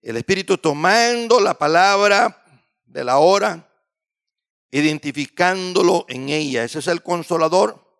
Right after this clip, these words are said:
y ese es el reino de Dios. ¿Ve? El reino en, en ustedes está. El Espíritu Santo obrando.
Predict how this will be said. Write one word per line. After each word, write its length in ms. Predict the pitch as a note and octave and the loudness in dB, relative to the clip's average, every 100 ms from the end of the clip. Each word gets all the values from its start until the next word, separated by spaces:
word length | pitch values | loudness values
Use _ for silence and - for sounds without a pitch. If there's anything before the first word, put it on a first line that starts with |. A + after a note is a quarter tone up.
| _ _ _ _ _ _ _ _ | _ _ _ _ _ _ _ _
y 80 | - | -12
ese 160 | C3 A#2 | -12 -8
es 40 | |
el 120 | B2 | -6
reino 260 | A#2+ B2+ A#2+ | -6 -6 -8
de 120 | G#2+ | -10
Dios. 420 | F2 F2 _ _ _ _ _ _ _ _ _ _ _ _ _ _ | -10 -16 _ _ _ _ _ _ _ _ _ _ _ _ _ _
¿Ve? 260 | G2+ A#2 B2+ _ _ _ _ _ _ _ | -12 -12 -12 _ _ _ _ _ _ _
El 140 | A2+ | -16
reino 340 | B2 D#3 D#3 C#3+ | -6 -6 -4 -10
en, 220 | A#2+ A#2 _ | -12 -16 _
en 180 | A#2+ | -20
ustedes 640 | B2 - _ E3+ G#2+ E2+ E2+ | -18 -20 _ -4 -4 -8 -20
está. 320 | _ D#2+ _ _ _ _ _ _ _ _ _ _ _ | _ -20 _ _ _ _ _ _ _ _ _ _ _
El 80 | A#2 | -18
Espíritu 300 | - B2+ - | -14 -12 -8
Santo 240 | B2+ B2+ | -10 -8
obrando. 580 | B2+ A#2 A2 F#2 - | -8 -8 -10 -16 -20